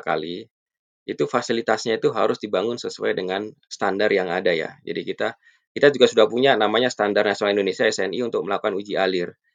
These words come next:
Jadi kita harus mengikuti standar tersebut. Kemudian orang-orang yang melakukan kegiatan tadi juga harus tersertifikasi. Jadi mereka sudah tahu potensi-potensi bahaya yang muncul dari aktivitas tersebut. Biasanya gas H dua S ini kan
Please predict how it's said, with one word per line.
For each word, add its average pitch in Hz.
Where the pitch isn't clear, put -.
Jadi 120
kita 131
harus 127
mengikuti 113
standar 104
tersebut. 92
Kemudian 113
orang-orang 120
yang 131
melakukan 120
kegiatan 117
tadi 117
juga 123
harus 123
tersertifikasi. -
Jadi 101
mereka 123
sudah 101
tahu 117
potensi-potensi 101
bahaya 107
yang 107
muncul 101
dari 110
aktivitas 107
tersebut. 90
Biasanya 117
gas 92
H 95
dua 95
S 98
ini 123
kan 147